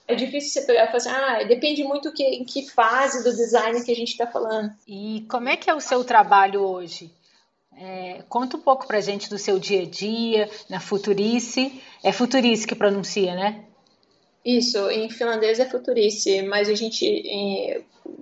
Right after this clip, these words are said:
Speaker 1: no geral, a gente chama de, é, Futurice. Mas a, a gente até brinca que pode chamar de qualquer coisa. <laughs>
Speaker 2: <laughs>
Speaker 1: Mas, então, a gente, é, lá no, na, na Futurice, a gente chama,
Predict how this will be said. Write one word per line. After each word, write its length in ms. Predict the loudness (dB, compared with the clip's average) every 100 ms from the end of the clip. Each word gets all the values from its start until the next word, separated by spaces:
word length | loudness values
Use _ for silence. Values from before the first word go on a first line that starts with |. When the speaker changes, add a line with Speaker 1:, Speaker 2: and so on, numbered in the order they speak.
| -18 -18 _ -2
Speaker 1:
no 160 | 2 6
geral, 300 | 6 8 6
a 60 |
gente 140 | 4 -2
chama 260 | -6 -4
de, 220 | -4 -4 -4
é, 260 | 2 2 2
Futurice. 880 | -2 -4 0 4 4 0 -8 -14 -20 -14 4
Mas 260 | 6 8
a, 180 | 8 6
a 40 | 6
gente 200 | 4 4
até 180 | 4
brinca 440 | 4 2 -4 -6 -8
que 160 | -10
pode 260 | -4 -4 -4
chamar 200 | -6 -8
de 100 | -8
qualquer 320 | -10 -8 -10
coisa. 300 | -6 -6 -6 _ -12 -2
<laughs> 0 |
Speaker 2:
<laughs> 1120 | 6 8 8 6 6 0 -6 -8 -8 -6 -4
Speaker 1:
Mas, 180 | 0 0 -2 _
então, 140 | 4
a 80 | 4
gente, 280 | 4 2 0 -2 0
é, 260 | 4 6 6
lá 180 | 4 4
no, 400 | 0 -2 -2 -4
na, 420 | -2 -2 -2 -4
na 160 | -6
Futurice, 480 | -8 -2 0 0 -2
a 40 | -6
gente 180 | -8
chama, 400 | -4 -2 -2 -2